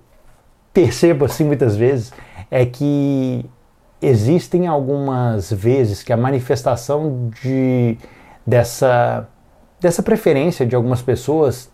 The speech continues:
ela tende a ser equivocada. E em qual sentido que eu digo isso? Por exemplo, vamos supor que eu estivesse de agasalho com o ar-condicionado ligado dentro de casa e chega a Débora com uma blusa normal assim, tipo com a camisa,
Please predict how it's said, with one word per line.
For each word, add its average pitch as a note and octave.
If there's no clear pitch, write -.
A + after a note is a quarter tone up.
ela B2+
tende F3+
a E3
ser C#3+
equivocada. C#3
E D3
em D#3+
qual F#3
sentido F3
que -
eu D3+
digo C#3
isso? -
Por F3
exemplo, B2
vamos G#3+
supor D#3
que E3
eu G3+
estivesse D#3
de C3
agasalho C#3+
com C#3
o D3+
ar-condicionado D3+
ligado B2
dentro A#2+
de G#2+
casa G#2+
e G3+
chega C3+
a C#3
Débora B2+
com D#3+
uma B2
blusa G#2+
normal A2
assim, C#3+
tipo B2
com A#2
a G#2
camisa, A#2+